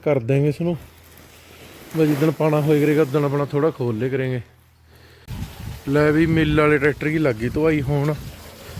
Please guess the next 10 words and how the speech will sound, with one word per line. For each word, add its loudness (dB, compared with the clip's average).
ਜੋ 2
ਜਾਏ 6
ਕਰੇਗਾ 2
ਭਗਤ 2
ਗੰਨਾ 0
ਲੈ 4
ਕੇ। 0
ਧੋ 0
ਧੂ 0
ਕੇ 4